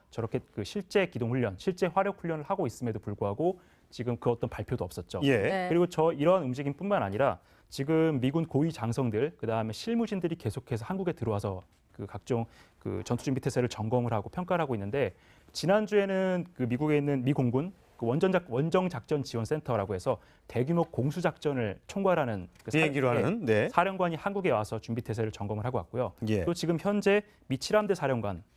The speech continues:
Speaker 1: 지금 한국에 들어와 있습니다. 공개되지 않-, 아직은 공개되지 않았죠. 그리고 미국 통합특수전 사령부에 있는 실무 요원들도 들어와서 그 김정은 참수 작전과 관련된 이런 논의를 지금 진행을 하고 있습니다.
Speaker 2: 그걸 다 종합을 해보면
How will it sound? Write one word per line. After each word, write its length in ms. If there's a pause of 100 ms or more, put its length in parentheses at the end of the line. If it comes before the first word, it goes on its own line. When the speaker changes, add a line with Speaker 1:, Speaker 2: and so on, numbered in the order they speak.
(200)
Speaker 1:
지금 280
한국에 240
들어와 200
있습니다. 480
공개되지 360
않-, 160
아직은 300
공개되지 320
않았죠. 380 (320)
그리고 240
미국 240
통합특수전 540
사령부에 540
있는 280
실무 320
요원들도 380
들어와서 440 (380)
그 100
김정은 320
참수 240
작전과 300
관련된 420
이런 160
논의를 280
지금 100
진행을 340
하고 140
있습니다. 440
Speaker 2:
그걸 280
다 180
종합을 380
해보면 500